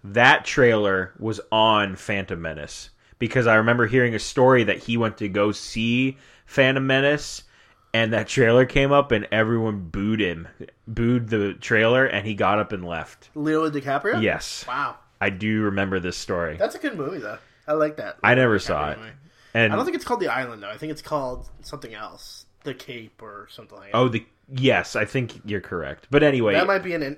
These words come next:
Speaker 2: terrible canceled N B C
Speaker 1: <laughs>
Speaker 2: show. Remember
Speaker 1: This
Speaker 2: The
Speaker 1: week,
Speaker 2: Cape?
Speaker 1: The Cape.
Speaker 2: <laughs>
Speaker 1: Oh, The Cape. Six seasons in a movie.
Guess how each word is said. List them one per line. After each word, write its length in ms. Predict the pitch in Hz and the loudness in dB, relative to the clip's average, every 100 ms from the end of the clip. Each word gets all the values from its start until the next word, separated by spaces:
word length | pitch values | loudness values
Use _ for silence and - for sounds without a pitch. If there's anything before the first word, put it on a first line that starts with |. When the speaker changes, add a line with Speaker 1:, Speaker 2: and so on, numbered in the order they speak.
| - | -14
Speaker 2:
terrible 400 | - 143 143 139 | -6 -4 -4 -6
canceled 440 | - 123 113 123 | -8 -12 -10 -14
N 140 | 110 113 | -14 -16
B 120 | 110 | -16
C 220 | - 113 | -14 -6
Speaker 1:
<laughs> 120 | - | -2
Speaker 2:
show. 240 | 107 135 127 - 117 - - _ - | 0 0 -2 -8 -18 -16 -20 _ -14
Remember 220 | 127 254 | -8 0
Speaker 1:
This 180 | 147 147 | 0 0
Speaker 2:
The 80 | 127 | 0
Speaker 1:
week, 100 | 127 | 0
Speaker 2:
Cape? 120 | 143 - - 98 | -2 -14 -20 -10
Speaker 1:
The 140 | 113 | -8
Cape. 540 | - 135 123 87 - - - | -4 -6 -6 -10 -10 -12 -8
Speaker 2:
<laughs> 140 | 175 160 | -8 0
Speaker 1:
Oh, 180 | 156 175 | 4 6
The 120 | 151 | 4
Cape. 340 | - 175 170 - | 6 6 6 4
Six 240 | 170 160 | 0 2
seasons 380 | 196 185 175 185 | 2 2 2 4
in 80 | 185 | 6
a 60 | |
movie. 480 | 180 220 220 104 | 8 8 6 -2